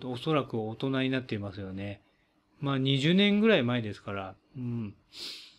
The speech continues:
私もですね、あの時は若かったんですが、まあ、今ではおっさんになってしまいました。実はですね、当時ももうすでにおっさんだったんですが、えー、この東京都の重心はですね、えー、国分寺市のホームページでも紹介されていますので、えー、もしお暇ならば、えー、見て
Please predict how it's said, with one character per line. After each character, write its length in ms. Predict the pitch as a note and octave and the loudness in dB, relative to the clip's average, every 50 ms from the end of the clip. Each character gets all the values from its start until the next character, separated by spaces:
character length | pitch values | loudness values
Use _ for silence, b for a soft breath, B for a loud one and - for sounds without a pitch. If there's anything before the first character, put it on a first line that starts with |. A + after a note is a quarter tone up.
| B B - _ _ _ _ _ | B B -20 _ _ _ _ _
私 320 | - E3+ E3 D#3+ G3+ G3 A3 | 0 2 4 6 6 6 6
も 140 | A3 A3+ A3 | 6 4 4
で 100 | F#3 - | 2 2
す 80 | - - | 0 0
ね、 120 | D#3+ D#3+ | 2 2
あ 100 | D3+ D3 | 4 2
の 120 | D3+ E3 | 2 0
時 220 | D#3+ - G3 - D#3+ | 0 -2 2 4 4
は 100 | C#3 C3 | 4 4
若 340 | C#3 C#3 D3 D#3 D3 D3 C3+ | 4 4 4 2 2 2 -2
か 40 | |
っ 40 | - | -2
た 100 | - A#2+ | -4 -6
ん 40 | A2 | -6
で 100 | A2 A2 | -6 -6
す 120 | - A#2+ | -8 -6
が、 320 | A#2 B2+ B2 A#2+ A#2 A2+ A2 | -2 -2 0 0 0 -2 -2
ま 140 | A2+ A#2 A2+ | -4 -4 -4
あ、 60 | B2 | -2
今 200 | D#3+ F3 E3+ C#3+ | -2 0 0 0
で 140 | B2 B2 A2+ | 0 -2 -2
は 80 | G#2+ | -2
お 60 | G#2+ | -4
っ 20 | A2 | -6
さ 160 | - - D3 | -4 -2 -2
ん 60 | C#3+ | 0
に 100 | C#3 C3+ | 0 0
な 140 | C3+ C#3 C3+ | 2 0 0
っ 20 | |
て 120 | C3+ - G#2+ | 0 -2 -4
し 120 | - - | -4 -4
ま 80 | A#2 G#2+ | -6 -6
い 60 | G#2 | -6
ま 120 | G2+ G2+ | -6 -8
し 100 | - - | -8 -10
た。 180 | - G#2 F#2 F#2 _ _ _ _ _ _ _ _ _ _ _ - E3+ D#3 | -10 -10 -10 -12 _ _ _ _ _ _ _ _ _ _ _ -4 0 0
実 240 | D#3+ F#3+ F#3+ - | 0 2 6 6
は 60 | D#4 C#4 | 8 8
で 80 | F#3 | 6
す 100 | D3+ - | 4 2
ね、 180 | D#3 C#3+ C3 B2 | 0 0 0 2
当 160 | - A3+ B3+ | 2 2 4
時 100 | A3+ F3+ | 4 2
も 140 | D3+ C#3 B2+ | 2 0 0
も 140 | C3 C3+ C#3 | -2 -2 -4
う 20 | |
す 140 | B2+ - - | -4 -2 2
で 140 | F#3+ F#3+ D3+ | 2 2 4
に 120 | C3+ B2 | 2 0
お 80 | A2+ G#2+ | -2 -2
っ 40 | G#2+ | -2
さ 160 | - - E3 | -2 -2 0
ん 60 | D#3+ D#3 | 0 0
だ 80 | E3 | 0
っ 60 | D#3+ | 0
た 120 | - - A2 | -2 -2 -4
ん 60 | G2+ | -4
で 100 | G2 F#2+ | -6 -8
す 100 | - G#2+ | -8 -6
が、 280 | G#2 G#2 G2+ F#2+ F#2 - _ _ _ _ _ b b b b b b b b b b b b b b b b b b b b b b _ _ _ - | -4 -4 -4 -4 -6 -8 _ _ _ _ _ b b b b b b b b b b b b b b b b b b b b b b _ _ _ 6
え 140 | G#3+ G#3+ G#3+ | 8 8 8
ー、 60 | G#3+ | 8
こ 100 | - B3+ | 6 6
の 80 | C#4 | 6
東 200 | C4 - D4+ D4 | 6 6 4 4
京 160 | D4 E4 D#4+ D#4 | 6 4 4 4
都 100 | C#4+ A#3 | 4 4
の 160 | G3+ E3+ D3+ | 4 4 2
重 160 | D3 D#3+ D#3+ | 2 0 0
心 220 | D3 - - F3+ F3 | 0 0 0 0 2
は 80 | F3 | 2
で 100 | D#3+ C3+ | 2 0
す 100 | B2 C3 | 0 0
ね、 320 | D3 D3+ D3 C#3+ C#3 C#3 C#3 | 0 0 0 0 0 0 -2
え 20 | C#3 | -2
ー、 180 | - - E3 | -2 -4 -2
国 180 | E3 - A3+ G#3+ | 0 2 2 2
分 220 | G3+ A3+ A3+ A3 | 2 2 2 0
寺 140 | G#3+ A#3+ B3 | 0 -4 -8
市 140 | - - D#3+ | -6 -4 -2
の 100 | C#3+ B2 | -2 0
ホ 140 | C3 D3 D3+ | 0 2 2
ー 20 | |
ム 160 | D3+ D3+ D3 | 2 0 0
ペ 160 | D3 D#3+ D#3+ | 2 2 2
ー 20 | D3+ | 2
ジ 100 | C3+ B2 | 2 0
で 80 | B2 | -2
も 120 | A2+ A2+ A2+ | -2 -2 -2
紹 180 | - C3+ C3 | 0 0 0
介 220 | B2+ C3+ C3+ C3+ A#2+ | 2 2 0 0 2
さ 120 | B2+ C#3 | 2 2
れ 140 | C3+ C3+ B2+ | 2 2 2
て 100 | B2+ C#3 | 2 0
い 60 | C3 | 0
ま 140 | C3+ C3+ C3+ | 2 0 -2
す 100 | B2 - | -2 -2
の 100 | A#2+ A#2 | -2 -2
で、 340 | A2+ A#2+ A#2 A2+ A2 A2 D3 | 0 0 0 0 -2 -4 -4
え 280 | C3+ C3+ C3+ C3 C3 C3+ | -2 -2 0 0 0 2
ー、 20 | |
も 120 | D#3 F#3+ G#3 | 2 0 0
し 160 | G3 - D3+ | 2 4 4
お 120 | C3 A#2+ A#2+ | 4 4 2
暇 260 | C3 C3+ C3+ C3+ C3+ | 0 0 0 0 0
な 140 | C#3 C3+ C3 | 0 2 2
ら 100 | B2+ G#2 | 0 0
ば、 220 | G#2 G#2 G#2 A2 | -2 -4 -6 -4
え 220 | A#2+ A#2 A2+ A2+ A2+ | -2 -2 0 0 0
ー、 40 | A2+ | 0
見 120 | C3 C#3 | -2 -2
て 420 | C3 B2 A2 G#2 G#2 G#2 G2+ G#2+ | 0 -2 -2 -2 -2 -6 -8 -10